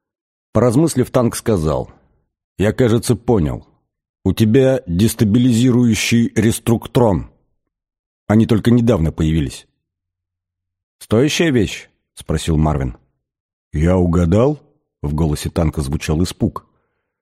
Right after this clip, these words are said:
«Нет, не там ищешь. Ты не принимаешь в расчет главный принцип, лежащий в основе отношений между человеком и роботом». «А,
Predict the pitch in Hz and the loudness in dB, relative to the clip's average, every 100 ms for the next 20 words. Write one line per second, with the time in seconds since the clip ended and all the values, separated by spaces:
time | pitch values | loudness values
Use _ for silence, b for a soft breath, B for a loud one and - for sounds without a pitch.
0 | _ _ _ _ - 135 123 71 - _ | _ _ _ _ -2 0 0 -2 -8 _
1 | _ 117 147 170 143 120 - - - - | _ -2 0 2 2 0 -2 -8 -12 -16
2 | - _ _ _ - 135 143 156 165 165 | -20 _ _ _ 0 2 2 2 2 0
3 | 143 98 131 - 147 110 147 160 101 95 | 0 0 -2 0 0 2 2 2 2 0
4 | - 135 139 104 92 98 113 120 - 104 | 0 0 0 0 0 2 0 0 0 0
5 | 101 - 131 107 95 104 98 131 113 98 | 0 0 0 0 0 0 0 0 2 0
6 | 78 90 - 98 104 - 98 101 113 80 | 0 -2 0 0 0 0 0 2 2 0
7 | 78 71 - _ _ _ _ _ _ _ | -4 -8 -12 _ _ _ _ _ _ _
8 | _ _ _ _ - 165 165 170 160 143 | _ _ _ _ -4 0 2 2 2 2
9 | 113 90 73 | 0 0 -2